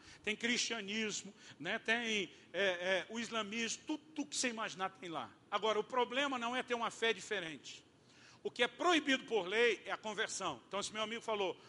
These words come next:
"O batismo é escondido. E quando você pregar, seja numa igreja, seja em praça pública, você não pode fazer apelo de conversão.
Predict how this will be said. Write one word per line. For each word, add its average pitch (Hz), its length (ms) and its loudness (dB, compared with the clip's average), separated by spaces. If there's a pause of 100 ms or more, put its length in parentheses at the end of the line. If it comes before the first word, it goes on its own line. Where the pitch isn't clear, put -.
(120)
"O 185 80 -4
batismo 214 420 2
é 262 40 -2
escondido. 226 480 -4 (500)
E 185 80 -6
quando 214 320 -2
você - 180 0
pregar, 196 880 4
seja 220 520 2
numa 254 200 -2
igreja, 240 560 6 (160)
seja 196 360 0
em - 20 -2
praça 226 320 2
pública, 185 340 2
você - 160 -2
não 170 220 -6
pode 220 220 -6
fazer 220 220 -4
apelo 175 280 -6
de 170 80 -14
conversão. 190 500 -8